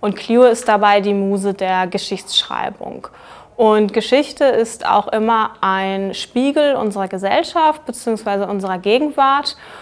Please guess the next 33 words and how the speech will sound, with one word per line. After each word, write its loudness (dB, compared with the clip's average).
Und 0
deswegen 0
habe -4
ich -6
mich -6
für -4
diesen -8
Namen 0
entschieden, -4
denn 0
auf -4
meinem 0
Kanal 0
geht -4
es -8
eben -4
darum, -6
wie 0
unsere -2
Gegenwart, 4
unsere -4
Gesellschaft -2
mit -8
Geschichte -2
umgeht 0
und -2
auch 4
wie 2
die -2
Geschichtswissenschaft -8
als -8
Wissenschaft -6
funktioniert. -14